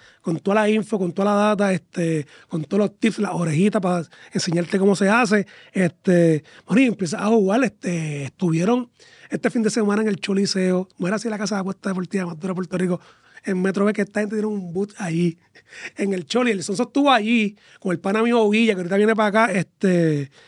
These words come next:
estuvimos en el concierto de D-Way, en toda la película, así, así, gracias a, al corillo de Metro Bet. Este, van a estar en Plaza Las Américas, para que sepan, validando todo el mes de diciembre. Obviamente los días festivos, pues, no van a estar, pero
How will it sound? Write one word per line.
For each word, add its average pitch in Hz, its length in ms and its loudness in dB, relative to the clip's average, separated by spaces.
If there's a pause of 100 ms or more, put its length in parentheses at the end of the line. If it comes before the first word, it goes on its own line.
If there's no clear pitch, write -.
(200)
estuvimos 208 320 4
en - 20 6
el 208 60 -2
concierto 226 380 0
de 214 120 2
D-Way, 233 400 2
en 185 100 -2
toda 196 160 -2
la 214 40 0
película, 214 400 0
así, 214 140 0
así, 185 260 -2
gracias 185 280 2
a, 185 220 2 (340)
al 202 140 -2
corillo 208 300 6
de 214 80 4
Metro 220 240 4
Bet. 269 140 4
Este, 214 420 0
van 196 160 2
a 269 40 4
estar 339 200 0
en 285 80 -4
Plaza 262 280 -2
Las 285 160 0
Américas, 240 320 0
para 196 140 0
que 180 100 0
sepan, 185 360 0 (540)
validando 202 800 2 (380)
todo 220 200 2
el 226 80 0
mes 202 220 -2
de 208 340 0
diciembre. 196 460 0
Obviamente 175 240 0
los 185 100 -2
días 175 140 -4
festivos, 180 380 -2 (320)
pues, 226 120 0
no 202 80 4
van 202 100 4
a 208 40 4
estar, 277 240 0
pero 202 320 -2